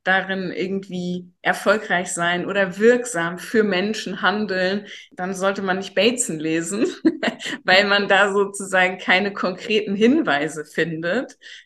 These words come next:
Ähm, ich finde aber, man sollte Bateson lesen, wenn man irgendwie so das Gefühl hat, man möchte,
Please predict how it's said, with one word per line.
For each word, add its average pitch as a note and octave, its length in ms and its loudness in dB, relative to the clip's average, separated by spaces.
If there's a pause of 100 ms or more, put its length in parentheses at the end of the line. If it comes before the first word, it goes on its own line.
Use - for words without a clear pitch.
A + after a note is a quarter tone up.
(120)
Ähm, F3+ 340 0
ich - 200 -12
finde B3+ 480 4
aber, G3 600 0 (120)
man F#3 220 0
sollte G3+ 300 0
Bateson G#3+ 520 0
lesen, G#3+ 720 2
wenn F#3+ 140 2
man G3 160 2
irgendwie A3 280 2
so G#3+ 120 -2
das G3 240 -2
Gefühl A#3 380 -2
hat, - 140 -4
man F#3+ 160 -4
möchte, G#3 580 -2